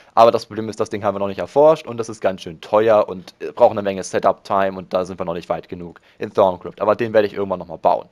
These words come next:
Und was haben wir zuletzt noch? Den Auto-Enchantment Table aus Open Blocks. Und das ist auch der, den ich benutze. Die anderen Sachen, die hier sind, sind nicht Enchanter, sondern Disenchanter. Ähm, also, was haben wir mit dem Auto-Enchantment Table? Ganz einfach. Ganz billiges Rezept und daran seht ihr auch, wie einfach der eigentlich gemacht ist.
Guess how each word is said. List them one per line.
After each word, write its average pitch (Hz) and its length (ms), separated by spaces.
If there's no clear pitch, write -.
Und 147 200
was 139 100
haben 123 120
wir 104 60
zuletzt - 380
noch? 135 280
Den 95 140
Auto-Enchantment 92 720
Table 85 280
aus 104 280
Open 95 260
Blocks. - 320
Und 98 140
das 139 80
ist 147 100
auch 131 60
der, 120 100
den 110 100
ich 110 60
benutze. 90 320
Die 101 140
anderen 127 180
Sachen, 123 220
die 117 80
hier 117 100
sind, 110 180
sind 101 140
nicht 98 360
Enchanter, 101 440
sondern 87 160
Disenchanter. - 680
Ähm, 107 260
also, 107 260
was 127 140
haben 147 140
wir 135 60
mit 117 100
dem 117 100
Auto-Enchantment 165 560
Table? 156 280
Ganz 120 260
einfach. - 420
Ganz 139 240
billiges 113 360
Rezept 139 380
und 110 140
daran 110 240
seht 113 180
ihr 98 80
auch, 98 140
wie 101 240
einfach 104 360
der 101 140
eigentlich - 180
gemacht 101 380
ist. - 220